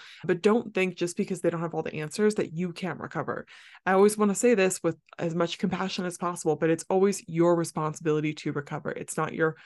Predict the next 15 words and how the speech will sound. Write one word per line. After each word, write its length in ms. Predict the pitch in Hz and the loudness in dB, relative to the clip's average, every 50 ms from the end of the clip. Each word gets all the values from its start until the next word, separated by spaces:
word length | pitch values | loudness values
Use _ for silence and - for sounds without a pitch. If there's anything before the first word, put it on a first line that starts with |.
| - - _ _ _ | -20 -20 _ _ _
friends 280 | - 190 190 190 185 175 | 2 2 4 4 2 0
or 60 | 170 | 0
family's 540 | - - 180 170 170 170 165 165 165 - 170 | 0 0 0 0 0 -2 -2 -4 -4 -4 -6
responsibility 680 | 165 - - 160 160 160 151 - 170 165 160 156 165 151 | -8 -6 -4 -4 -4 -4 -2 0 0 0 0 0 -4 -6
to 140 | - 180 | -8 -8
make 300 | 160 160 165 165 165 165 | -6 -2 -2 -2 -2 -2
you 60 | - 160 | -4 -4
recover 440 | 156 156 - 180 156 - 180 - | -4 -4 -6 -6 -4 -2 -2 -2
or 80 | - 170 | -2 -2
know 160 | 165 165 170 | -2 -2 -2
exactly 520 | 165 160 - - 165 156 165 - - 175 160 | -2 -2 -2 -2 -2 -2 -4 -6 -8 -8 -8
how 100 | 151 156 | -6 -8
to 60 | 156 | -6
help 260 | 151 165 202 208 - | -6 -4 -4 -6 -6
you. 240 | - - - - - | -6 -6 -6 -6 -6